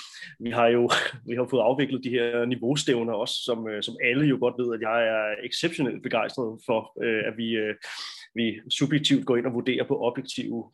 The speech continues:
øh, resultater, og, øh, og, og dermed får placeret os ud i rækkerne. Men, øh, jeg vil sige,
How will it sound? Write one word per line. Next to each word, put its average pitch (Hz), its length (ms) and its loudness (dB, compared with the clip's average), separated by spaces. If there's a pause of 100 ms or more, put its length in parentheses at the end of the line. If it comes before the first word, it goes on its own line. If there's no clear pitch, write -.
øh, 113 120 -6
resultater, 185 440 2
og, 123 520 2
øh, 113 240 0
og, 120 80 -4 (100)
og 123 100 -8
dermed 117 300 -2
får 120 120 -6
placeret 110 340 -2
os 110 280 -2
ud 117 300 -4
i 120 80 -4
rækkerne. 98 460 -2
Men, 107 160 -2
øh, 104 120 -4
jeg 104 60 -6
vil 113 180 -4
sige, 131 220 -2